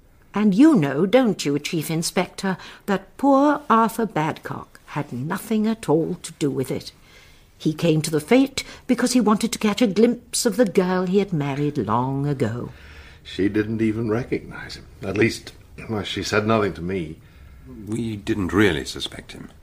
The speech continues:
Speaker 3: But after we found out, and after Miss Gregg's death, naturally we had to have him in for questioning. Uh, you, uh, you don't have to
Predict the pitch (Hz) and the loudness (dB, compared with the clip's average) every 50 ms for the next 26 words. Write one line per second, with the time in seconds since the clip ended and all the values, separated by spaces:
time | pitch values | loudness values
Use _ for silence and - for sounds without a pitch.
0 | - - - - - - - - - - _ _ - - - - - - 82 90 | -20 -20 -20 -20 -20 -20 -20 -20 -20 -20 _ _ -20 -20 -20 -20 -18 -12 -6 -4
1 | 95 104 101 98 95 - - 85 - - 95 87 82 80 87 76 71 - - 78 | 0 0 0 0 0 -4 -8 -8 -4 -2 -2 -2 -2 -2 -2 -4 -4 -6 -10 -8
2 | 76 76 76 - - - 78 73 73 - - - 82 73 65 - - - 87 78 | -6 -6 -6 -6 -8 -10 -10 -10 -10 -10 -10 -8 -10 -10 -10 -12 -8 -6 -6 -6
3 | - - - 90 85 85 85 - - 82 76 82 85 76 73 76 73 71 - - | -6 -8 -8 -8 -8 -8 -8 -10 -10 -10 -8 -8 -8 -8 -8 -10 -10 -12 -14 -16
4 | - - 80 - 85 76 - 80 78 80 85 82 85 - 82 - 110 104 - - | -16 -16 -16 -14 -14 -12 -12 -12 -10 -10 -10 -10 -8 -10 -8 -8 -8 -10 -10 -12
5 | 90 85 - - - - - - - - - - - - - - - - - - | -14 -14 -16 -18 -20 -20 -20 -20 -20 -20 -20 -20 -20 -20 -20 -20 -16 -16 -14 -14
6 | - - - - _ _ - - - _ - - _ _ _ - - - - - | -16 -20 -20 -20 _ _ -20 -20 -20 _ -20 -20 _ _ _ -20 -20 -20 -20 -20
7 | - - - - - 107 117 110 107 107 113 110 107 - - - - - 92 104 | -20 -20 -14 -6 -2 0 0 2 2 2 0 0 -2 -8 -12 -18 -12 -2 0 0
8 | 110 107 135 139 135 135 143 139 139 - 120 117 113 107 | 2 2 2 2 2 2 0 -2 -2 -2 -2 -2 -2 -4